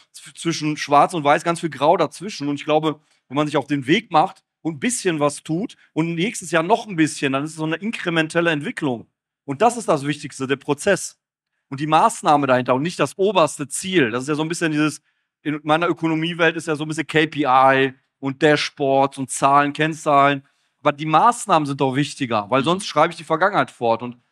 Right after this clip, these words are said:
das ist so, glaub ich. Und ich glaube, man kann's runterbrechen auf, auf den Einzelnen und der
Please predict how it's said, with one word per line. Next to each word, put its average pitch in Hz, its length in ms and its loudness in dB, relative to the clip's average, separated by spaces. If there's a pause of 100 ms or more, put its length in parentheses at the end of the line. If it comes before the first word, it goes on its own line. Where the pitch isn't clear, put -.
(160)
das 185 200 -2
ist - 80 -16
so, 147 100 -8
glaub 139 180 2
ich. 127 80 -8
Und 139 140 -6
ich 143 100 -10
glaube, 170 320 2 (180)
man 139 120 -4
kann's 196 320 -2
runterbrechen 175 640 0
auf, 160 240 2 (400)
auf 151 160 -4
den 180 160 0
Einzelnen 147 680 0
und 135 200 -10
der 165 300 4